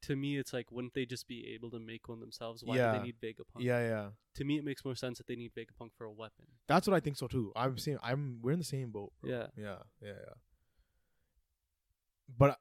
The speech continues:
Speaker 2: the eternal, like, energy source, 'cause it was mentioned in the beginning of Egghead.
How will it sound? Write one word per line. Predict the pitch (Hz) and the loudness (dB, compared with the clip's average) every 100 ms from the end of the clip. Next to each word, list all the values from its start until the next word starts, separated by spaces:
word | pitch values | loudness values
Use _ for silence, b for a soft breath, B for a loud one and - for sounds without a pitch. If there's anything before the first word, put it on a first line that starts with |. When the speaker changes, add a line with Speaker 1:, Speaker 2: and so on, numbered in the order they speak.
| - | -6
Speaker 2:
the | 135 143 | 2 4
eternal, | 151 143 170 185 | 4 4 2 2
like, | 151 120 - | 2 2 0
energy | 113 123 139 | -4 -2 -2
source, | 135 165 180 185 - - | -2 0 0 -2 -8 0
'cause | 143 127 - | 2 2 -2
it | 135 | 0
was | 131 156 143 | 4 4 4
mentioned | 107 117 - 156 | 0 -2 -4 -4
in | 143 | -2
the | 117 | -2
beginning | 101 107 110 | -4 -4 -2
of | 104 | -2
Egghead. | 92 101 117 156 | -2 -2 0 0